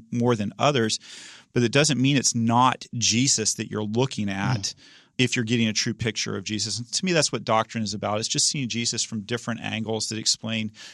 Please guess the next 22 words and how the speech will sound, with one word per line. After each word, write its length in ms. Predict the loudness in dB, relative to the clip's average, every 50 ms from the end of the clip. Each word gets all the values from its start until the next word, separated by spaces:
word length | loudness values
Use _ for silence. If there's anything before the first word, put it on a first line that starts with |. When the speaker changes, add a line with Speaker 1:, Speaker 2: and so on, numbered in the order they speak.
| -14 -2
Speaker 1:
who 180 | 2 4 4 4
he 260 | 4 2 2 4 4
is 240 | 4 4 2 2 0
and 160 | 0 -2 -2
gives 200 | 0 0 0 0
us 100 | 0 0
a 60 | -2
broader, 480 | -2 -6 -4 0 2 2 2 2 0 -2
more 260 | -2 -2 -2 -2 -2 -4
thorough 360 | -4 -2 0 0 0 0 0
understanding 680 | -2 -2 0 0 0 0 0 -2 -4 -4 -4 -4 -4 -6
of, 220 | -6 -8 -10 -10 -8
of 160 | -6 -6 -6
who 200 | -4 -2 -2 -2
he 200 | -2 -4 -6 -6
is. 320 | -6 -6 -6 -6 -6 -6 -8 _ _ _ _ _ _ _ -2
And 140 | 0 2 2
if 120 | 2 0
it 100 | 0 0
doesn't 300 | 2 4 4 2 0 -2
do 140 | 0 0 2
that 260 | 4 4 2 2 0